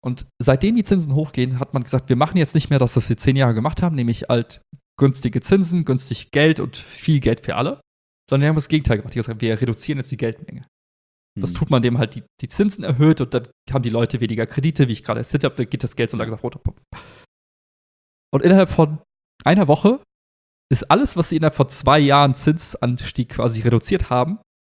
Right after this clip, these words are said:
Speaker 1: zu zwei, zwei Drittel wieder hochgegangen.
Speaker 2: Mhm.
Speaker 1: Warum? Die mussten hingehen und sagen, „Hey, lieber Banken, wir geben euch jetzt die Kohle, damit könnt ihr die Leute auszahlen.“ Und damit rollt das System weiter. Das heißt,
Speaker 2: Mhm.
Speaker 1: der, der Bankenansturm kann damit quasi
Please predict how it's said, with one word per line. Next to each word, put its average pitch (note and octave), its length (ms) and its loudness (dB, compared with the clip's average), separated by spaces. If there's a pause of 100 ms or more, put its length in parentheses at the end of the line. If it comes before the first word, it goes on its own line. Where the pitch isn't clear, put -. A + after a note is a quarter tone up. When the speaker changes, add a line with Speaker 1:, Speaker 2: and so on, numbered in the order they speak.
(960)
Speaker 1:
zu - 100 -10
zwei, - 280 2 (120)
zwei - 280 4
Drittel C3+ 340 0
wieder A#2+ 180 2
hochgegangen. - 360 -6 (320)
Speaker 2:
Mhm. G#2+ 380 -12 (500)
Speaker 1:
Warum? C3 360 0 (260)
Die C3+ 60 -4
mussten B2 400 -2
hingehen D#3 280 2
und C#3 60 -4
sagen, - 180 -6
„Hey, C#3 140 2
lieber B2+ 220 2
Banken, D3 380 -6 (320)
wir A#2 100 -2
geben F3 200 0
euch F3 140 -2
jetzt - 140 -2
die C3+ 40 -10
Kohle, C3 400 -4 (1040)
damit C3+ 200 0
könnt C#3 160 0
ihr B2 80 0
die A2 60 -4
Leute C3 220 2
auszahlen.“ - 400 -8 (640)
Und C3 80 -8
damit B2 300 -2
rollt B2+ 160 2
das A#2+ 100 -2
System - 300 -8
weiter. - 240 -12 (100)
Das - 120 -2
heißt, G#2+ 240 2
Speaker 2:
Mhm. - 180 -16
Speaker 1:
der, A2+ 340 -2 (140)
der A2+ 80 0
Bankenansturm E3 880 2
kann - 160 -2
damit C3 300 0
quasi A#2 240 -2